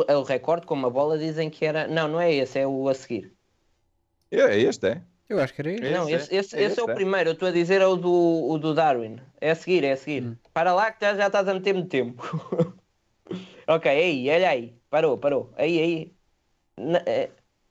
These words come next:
Speaker 1: não, isto é o outro,
Speaker 3: Pois, isto
Speaker 1: João,
Speaker 3: ainda é o
Speaker 1: mais à
Speaker 3: outro, pá.
Speaker 1: frente.
Speaker 4: Pois.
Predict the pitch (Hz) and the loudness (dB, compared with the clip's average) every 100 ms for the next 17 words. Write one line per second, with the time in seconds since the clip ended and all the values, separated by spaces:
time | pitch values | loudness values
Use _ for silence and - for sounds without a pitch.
0 | _ _ _ _ _ 135 131 123 123 139 | _ _ _ _ _ -12 -10 -10 -6 -2
1 | 131 123 143 277 214 - 147 147 160 - | 0 2 2 2 0 -2 0 2 2 2
2 | 185 - - 143 135 - _ _ _ _ | 4 4 2 -2 -4 -4 _ _ _ _
3 | _ _ _ - 233 - - | _ _ _ -12 -12 -14 -20